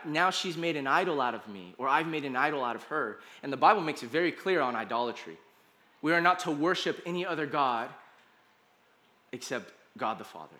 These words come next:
right? So the next is Matthew three seventeen again. "A voice from heaven said, 'This is my son,'" identity,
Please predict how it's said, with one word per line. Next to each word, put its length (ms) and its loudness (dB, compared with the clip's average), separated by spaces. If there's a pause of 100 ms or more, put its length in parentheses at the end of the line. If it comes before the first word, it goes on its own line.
(260)
right? 200 -10 (640)
So 200 4
the 80 8
next 320 6
is 120 0
Matthew 300 6
three 180 -2
seventeen 440 2
again. 400 2
"A 60 6
voice 340 8
from 160 2
heaven 280 6
said, 300 2
'This 180 4
is 120 2
my 160 12
son,'" 440 12
identity, 680 2